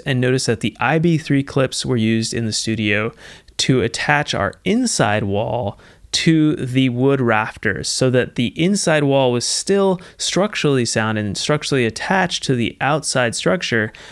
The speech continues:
but was not transferring sound using these special acoustic clips. So these clips come in handy for situations like this.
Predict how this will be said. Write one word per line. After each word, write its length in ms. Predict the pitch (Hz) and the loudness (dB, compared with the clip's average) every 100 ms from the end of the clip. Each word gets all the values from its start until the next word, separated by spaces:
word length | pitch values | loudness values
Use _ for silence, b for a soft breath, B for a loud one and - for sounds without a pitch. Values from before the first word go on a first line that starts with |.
| B | B
but 180 | - 139 | 0 2
was 160 | 143 131 | 2 2
not 240 | 135 123 | 0 -2
transferring 540 | - - 123 - 120 113 | -4 -2 -2 -2 -2 -2
sound 440 | - 139 131 120 | 0 2 2 2
using 280 | 113 107 107 | 0 0 -2
these 160 | 98 - | -2 -4
special 500 | - 101 - - - | -4 -6 -6 -8 -6
acoustic 440 | - - 226 - | -4 -2 -2 -2
clips. 460 | - - - - - B B B B | -6 -10 -6 -8 -8 B B B B
So 440 | - - 196 190 170 | -4 0 2 2 0
these 280 | 175 180 233 | 0 0 0
clips 240 | - 208 | 0 -2
come 220 | - 180 180 | 0 0 4
in 100 | 156 | 4
handy 340 | 170 190 151 | 4 4 2
for 140 | - | 0
situations 640 | 123 127 - 110 110 117 113 | 0 0 0 -2 -2 -4 -2
like 220 | 110 - | -4 0
this. 360 | 127 - - | -2 0 -6